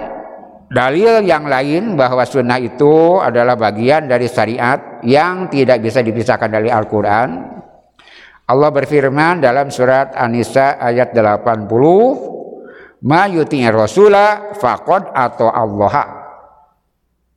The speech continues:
Barang siapa yang taat kepada Rasul sama dengan taat kepada Allah Subhanahu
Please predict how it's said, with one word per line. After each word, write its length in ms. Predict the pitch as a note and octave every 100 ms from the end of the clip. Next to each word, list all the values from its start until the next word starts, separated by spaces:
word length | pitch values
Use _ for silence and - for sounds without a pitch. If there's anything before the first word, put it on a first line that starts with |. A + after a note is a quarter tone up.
| _
Barang 320 | F#2+ G#2 G2+ G2+
siapa 400 | D#3+ F#3 G3 F3
yang 320 | E3 D#3 C#3
taat 480 | F#3+ A#3 A3+ - -
kepada 400 | D#3+ D3+ B2+ A2+
Rasul 720 | A2 A2 C3+ D#3+ G3 A3+ A#3+
sama 560 | - D#3 D3 C3+ D#3+
dengan 560 | D#3+ B2 A2+ A#2+ D#3 F3
taat 400 | B2+ A#2 C#3+ D3
kepada 480 | C3 A2 G#2 G#2+ B2+
Allah 320 | G#2+ G#2+ A#2+
Subhanahu 640 | - A#2 G#2 F#2 F#2+ B2+